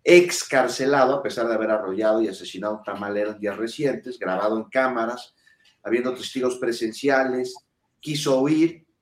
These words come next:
y bueno, fue liberado bajo artimañas que sugieren que ahí está la mano de la alcaldesa del pan en colusión con la Fiscalía Estatal.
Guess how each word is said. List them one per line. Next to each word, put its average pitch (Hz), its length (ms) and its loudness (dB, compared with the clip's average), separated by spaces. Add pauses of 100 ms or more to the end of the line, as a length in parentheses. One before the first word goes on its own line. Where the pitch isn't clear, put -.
(520)
y 127 160 -2
bueno, 190 280 2
fue 175 160 0
liberado 185 540 2
bajo 143 220 0
artimañas 135 600 -4
que 120 100 -12
sugieren 117 580 -2
que 92 340 -4
ahí 110 220 -2
está 123 260 -6
la 110 140 -2
mano 110 280 -4
de 107 100 -4
la 90 100 -6
alcaldesa 90 540 -8
del 120 220 -4
pan 131 240 -2
en 131 80 -10
colusión 110 440 -6
con 107 160 -10
la 90 120 -6
Fiscalía 90 560 -8
Estatal. 123 680 -6